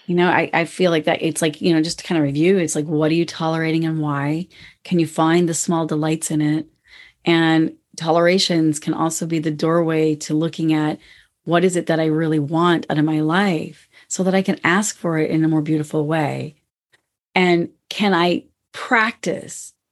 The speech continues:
being more present to the joy, even when it's hard, even when it's challenging, even when it hurts? Can I find the beauty and the joy underneath it?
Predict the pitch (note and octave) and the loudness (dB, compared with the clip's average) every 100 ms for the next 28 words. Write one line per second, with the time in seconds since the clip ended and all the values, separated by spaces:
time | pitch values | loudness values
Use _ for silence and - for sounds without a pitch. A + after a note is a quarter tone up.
0 | _ G#3+ A3 G#3+ G3 G3 _ _ - F#3+ | _ 0 2 4 2 0 _ _ -4 -2
1 | F#3 - - B3 F#3+ F3 - _ _ _ | -2 -6 -4 -2 0 -2 -6 _ _ _
2 | - - F3+ E3 F#3+ F#3+ G3 D#3 D3+ G#3 | -10 -4 -2 -2 0 2 2 0 -2 -2
3 | A3+ C4 A#3 A3 G3 - E3 D3+ C#3 - | -2 0 0 -2 -4 -8 -12 -12 -14 -18
4 | _ _ _ _ A#3+ C4+ D#4 C#4 B3+ C4 | _ _ _ _ 0 4 4 4 0 -2
5 | - F3 E3+ D3+ B2 C#3+ _ - - A#3+ | -6 -6 -6 -8 -12 -16 _ -20 -2 2
6 | C4+ B3 A3 F#3 D3+ D3+ - - - _ | 4 4 2 -2 -4 -4 -4 -8 -12 _
7 | - - - F#3 D3+ - G#3 G#3 F#3 D#3+ | -20 -14 -6 -4 -4 -2 2 2 2 2
8 | F3+ F3 E3 D3+ D#3+ D#3+ D3+ D#3 D3+ D3+ | 2 2 2 0 0 0 2 2 2 0
9 | D3+ C3+ | -4 -10